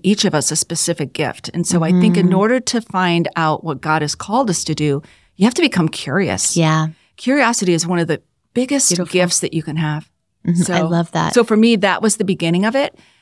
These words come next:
Speaker 1: Yeah. I think probably the biggest battle for me personally was over my voice.
Speaker 2: Mm-hmm. Wow. And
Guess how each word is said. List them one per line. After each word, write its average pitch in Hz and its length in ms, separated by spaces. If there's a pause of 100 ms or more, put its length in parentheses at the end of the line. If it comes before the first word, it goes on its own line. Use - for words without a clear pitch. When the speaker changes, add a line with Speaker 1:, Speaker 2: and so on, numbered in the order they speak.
(180)
Speaker 1:
Yeah. 196 240 (160)
I 214 80
think 247 180
probably 247 220
the 196 80
biggest 208 360
battle 185 220
for 190 140
me 180 100
personally 175 380
was 226 180
over 165 160
my 156 140
voice. - 500 (180)
Speaker 2:
Mm-hmm. 180 340 (380)
Wow. 170 380
And 180 220